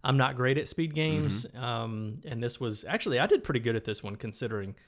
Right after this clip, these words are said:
Speaker 1: the, the next game that I'll talk about. So in this game, you each have your own location, and all you're doing is it's, you, you have the cards divided up among the players.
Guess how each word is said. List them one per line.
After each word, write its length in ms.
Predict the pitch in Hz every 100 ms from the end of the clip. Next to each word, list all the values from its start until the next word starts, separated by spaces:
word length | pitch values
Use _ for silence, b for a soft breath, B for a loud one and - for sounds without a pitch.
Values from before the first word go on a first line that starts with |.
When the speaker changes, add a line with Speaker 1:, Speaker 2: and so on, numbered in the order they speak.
| b b b b
Speaker 1:
the, 340 | - 117 120 113
the 160 | 117 120
next 260 | 120 120
game 180 | - 101
that 80 | 101
I'll 80 | 98
talk 220 | 104 101
about. 260 | 104 92 - _ _
So 180 | - 196
in 140 | 240
this 160 | 269 -
game, 300 | 175 160 147 B B B
you 240 | 147 160 196
each 220 | 208 214
have 140 | 214
your 120 | 180
own 100 | 170 165
location, 440 | 147 139 117 120
and 40 |
all 80 | 131
you're 120 | 185
doing 320 | 170 143 131 123
is 180 | 117 -
it's, 340 | 139 - - _ _ _ _ - -
you, 180 | 170 170
you 220 | 170 156
have 320 | 175 185 165
the 80 | 151
cards 360 | 143 185 180
divided 460 | 151 143 139 139 123
up 240 | 104 107
among 200 | 135 117
the 60 | 113
players. 400 | - 101 92 -